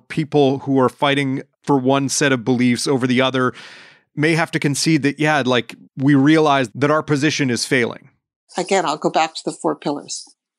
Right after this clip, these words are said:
Speaker 2: Four pillars did include harm reduction. It also included treatment.
Speaker 1: Mm-hmm.
Speaker 2: What we've seen is more money, time, and effort has gone into harm reduction than has gone into the treatment side. And what has happened as too little money for the problem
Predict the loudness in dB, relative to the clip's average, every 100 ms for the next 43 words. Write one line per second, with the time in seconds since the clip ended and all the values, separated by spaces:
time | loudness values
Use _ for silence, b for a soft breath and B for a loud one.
0 | -14 -4 -2 0 0 2 0 0 -2 -2
1 | -2 0 0 -2 -8 -6 -6 -8 -10 -14
2 | -16 _ _ -4 0 0 -2 -4 -4 -8
3 | -8 -6 -8 -8 -10 -10 _ -16 -14 -14
4 | -16 _ -4 -2 0 -2 -2 -2 -2 -6
5 | -2 2 2 2 0 -4 -6 -6 -4 -6
6 | -6 -6 -6 -6 -6 -4 -2 -2 -6 -10
7 | -10 -6 -4 -4 -6 -8 -8 -10 -14 _
8 | -6 -2 -2 -2 0 -2 -2 -8 -8 -12
9 | -10 -10 -10 -12 -20 -16 -14 -16 _ _
10 | _ _ _ _ -8 -6 -4 -8 -6 -4
11 | -2 -4 -6 -4 -2 0 -4 -4 -4 -4
12 | -2 0 2 2 0 -2 -4 -4 -8 -14
13 | -6 -6 -6 -4 -2 -2 -8 -14